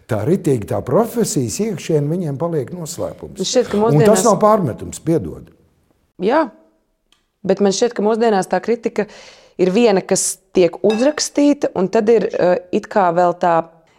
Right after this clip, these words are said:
Speaker 2: tā cilvēku kritika. Un, nu, jo, piemēram, viena lieta, ko cilvēki raksta Facebookā, un tad uzraksta kritiku, kas ir irā. Bet, piemēram, to izdara viens un tas pats cilvēks.
Speaker 1: Jā.
Speaker 2: Pieņemsim. Un tad es, es vienkārši, mūsdienās cilvēki var tik ļoti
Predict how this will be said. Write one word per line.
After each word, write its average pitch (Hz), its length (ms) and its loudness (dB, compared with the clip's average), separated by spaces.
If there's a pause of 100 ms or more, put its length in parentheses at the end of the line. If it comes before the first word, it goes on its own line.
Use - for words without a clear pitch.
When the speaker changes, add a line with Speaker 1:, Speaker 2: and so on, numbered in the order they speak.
(120)
Speaker 2:
tā 170 140 4
cilvēku 185 720 2
kritika. 165 480 -2
Un, 139 140 -10
nu, 185 180 0
jo, 190 160 4
piemēram, 170 480 0 (280)
viena 170 280 4
lieta, 190 320 0
ko 151 220 2 (100)
cilvēki 160 480 0
raksta 160 320 -4
Facebookā, 226 720 0
un 170 100 0
tad 190 240 0
uzraksta 170 640 0
kritiku, 185 560 -4
kas - 240 -4
ir 151 160 0
irā. 143 400 0
Bet, 127 160 -8
piemēram, 190 400 0
to 185 160 0
izdara 165 320 -2
viens 180 200 -4
un 151 80 -8
tas 139 140 -10
pats - 300 -6
cilvēks. - 560 -10 (120)
Speaker 1:
Jā. 101 200 -2 (200)
Speaker 2:
Pieņemsim. 143 680 -2 (720)
Un 160 100 -2
tad 214 240 2
es, - 240 -4 (220)
es 208 240 0
vienkārši, 226 420 4
mūsdienās 214 560 0
cilvēki 170 720 -2
var 175 160 -2
tik 175 240 -10
ļoti 196 400 0